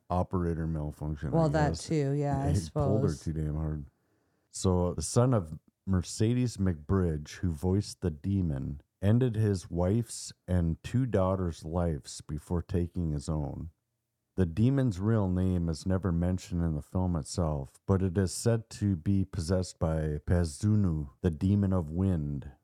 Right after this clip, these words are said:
Speaker 1: He is also known as the King of the Wind Demons, son of the god Hanbi, and has been around since the eighth century B C E.
Speaker 2: Wow. I don't think I've ever heard of him.
Speaker 1: He's old.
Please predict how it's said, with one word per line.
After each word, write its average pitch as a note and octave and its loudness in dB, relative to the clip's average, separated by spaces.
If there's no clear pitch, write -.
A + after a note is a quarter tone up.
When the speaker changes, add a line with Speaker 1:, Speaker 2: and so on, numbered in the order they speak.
Speaker 1:
He G#2+ 6
is F2+ 2
also A2+ 0
known F#2 2
as F2 -2
the - -12
King A2 0
of F#2+ 0
the E2 -2
Wind F2 0
Demons, D#2 -6
son G2+ 0
of F2 -2
the E2+ -4
god F2 -2
Hanbi, D#2+ 0
and E2 0
has F#2 2
been F2 0
around E2+ 0
since E2 -4
the - -8
eighth F#2 0
century D#2+ -4
B F#2 2
C - -4
E. D#2 -8
Speaker 2:
Wow. C#3+ -4
I E3 -2
don't F3 -2
think - -6
I've D3+ -2
ever D#3 0
heard D#3+ 0
of D3+ 0
him. D3 0
Speaker 1:
He's G2 0
old. E2 -4